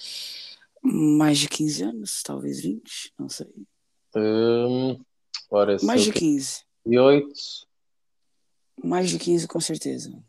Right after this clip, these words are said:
Speaker 1: talvez.
Speaker 2: De-, deve ter mais de quinze, deve.
Speaker 1: Mais de
Speaker 2: Tal-
Speaker 1: quinze, não vou dizer a beirar vinte, mas,
Speaker 2: <laughs>
Speaker 1: pronto. Entre
Speaker 2: Eu tinha
Speaker 1: quinze e vinte anos, vamos colocar assim.
Speaker 2: É, é, são mais ou menos dezessete anos,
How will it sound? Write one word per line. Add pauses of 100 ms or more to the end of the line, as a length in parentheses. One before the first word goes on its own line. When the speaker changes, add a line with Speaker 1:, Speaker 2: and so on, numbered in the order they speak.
(160)
Speaker 1:
talvez. (440)
Speaker 2:
De-,
deve
ter
mais
de
quinze,
deve. (760)
Speaker 1:
Mais
de
Speaker 2:
Tal-
Speaker 1:
quinze,
não
vou
dizer
a
beirar
vinte,
mas,
Speaker 2:
<laughs>
Speaker 1:
pronto. (580)
Entre
Speaker 2:
Eu
tinha
Speaker 1:
quinze
e
vinte
anos,
vamos
colocar
assim. (300)
Speaker 2:
É,
é,
são
mais
ou
menos
dezessete
anos,